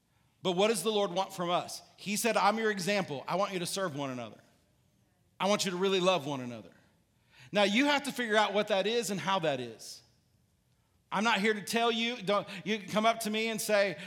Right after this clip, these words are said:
uh, "What am I supposed to do?" Well, I would just say, "Find a place and do something." And around here, you can serve once a month and never miss church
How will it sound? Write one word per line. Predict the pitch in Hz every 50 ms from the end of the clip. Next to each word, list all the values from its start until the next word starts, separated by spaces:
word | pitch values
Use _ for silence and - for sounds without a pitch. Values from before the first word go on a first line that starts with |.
| 160
uh, | - 180 190 185
"What | 185 196 226 233
am | 233 226
I | 233 240
supposed | - - 175 202 185 170 -
to | 180
do?" | 147 151 143 123
Well, | 117 151 180 175
I | 180 202
would | 220 226 202
just | 226 196 -
say, | 214 226 214
"Find | - - 214 208 220 226
a | 220
place | 160 - 196 214 226 226 220 - - - 156 - -
and | 196 196 175
do | 190 208
something." | 175 - 233 226 208 - - 143 113 - - _ _ _ _ - -
And | - 214
around | 226 220 226 226 226 208
here, | 185 226 202 - 285 190 - 196 180 -
you | 226 254
can | 285 262 -
serve | - 214 214 185
once | 175 196 226 226 - 214
a | 208
month | 202 214 247 262 - -
and | 196 190
never | 190 202 190 208
miss | 208 214 202 -
church | - - 226 214 147 113 - - - - -